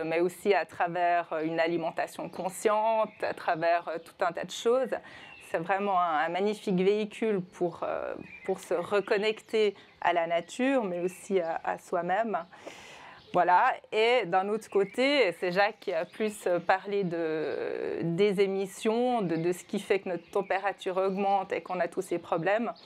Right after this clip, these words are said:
Eh ben, l'alimentation et le système alimentaire,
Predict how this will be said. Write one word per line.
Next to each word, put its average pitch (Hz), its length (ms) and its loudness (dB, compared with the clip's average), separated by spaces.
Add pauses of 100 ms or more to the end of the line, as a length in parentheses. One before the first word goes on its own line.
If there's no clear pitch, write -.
(420)
Eh 170 40 0
ben, 180 120 4
l'alimentation 196 1000 2 (120)
et 180 40 2
le 185 120 2
système 190 520 0 (180)
alimentaire, 185 840 0